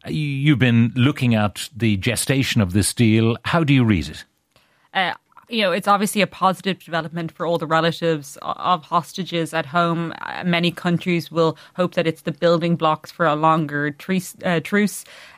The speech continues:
Speaker 2: At the same time, there are question marks over why a similar deal, uh, like the one we've, we've heard of, uh, this morning, was not agreed to, you know, a month ago before the ground invasion started. A very similar deal, uh,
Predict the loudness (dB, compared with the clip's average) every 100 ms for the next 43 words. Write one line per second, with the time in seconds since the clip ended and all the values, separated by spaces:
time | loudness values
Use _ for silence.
0 | -6 -4 -2 -2 0 0 0 2 0 -2
1 | -4 -2 -2 0 0 -2 -4 -6 -6 -6
2 | -2 0 0 -2 -8 -14 -6 0 2 2
3 | 0 0 0 0 -4 _ _ _ -6 -4
4 | -2 -2 -2 0 2 2 0 -2 -4 -2
5 | 0 0 0 -10 -8 -4 -2 0 0 2
6 | 2 0 -4 -2 -2 2 2 2 0 -2
7 | -2 -2 -10 -4 -2 -2 -2 -2 0 2
8 | 2 0 0 0 0 -4 0 2 2 0
9 | 0 -2 -4 -2 -4 -6 -12 -4 -2 -2
10 | -4 -6 -10 -20 _ -8 0 2 2 0
11 | 0 0 2 0 -2 0 2 2 0 -2
12 | -4